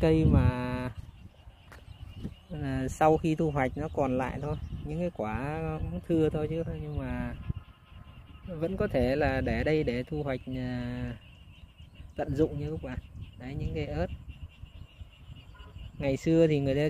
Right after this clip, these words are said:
trồng cái cây ớt nó, nó gọi là ớt sừng trâu đấy, nhưng mà về cái giá trị kinh tế của nó không cao và cái độ cay của nó cũng không, không cay bằng cái loại ớt này nhé.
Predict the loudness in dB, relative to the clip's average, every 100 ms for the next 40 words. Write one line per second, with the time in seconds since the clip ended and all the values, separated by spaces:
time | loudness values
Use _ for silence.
0 | 2 2 2 0 0 2 2 2 2 0
1 | 0 0 0 2 0 2 -2 0 2 4
2 | 6 8 8 4 0 -6 -8 -4 -2 -2
3 | -2 -2 -2 -2 0 2 4 2 2 -2
4 | 0 -2 2 2 2 0 -2 -2 0 2
5 | 4 2 0 2 2 2 2 2 2 -2
6 | 4 8 10 8 4 2 0 -2 0 -2
7 | 0 -2 -4 -4 0 2 2 0 -2 -2
8 | -2 -2 -2 -2 -4 -4 -4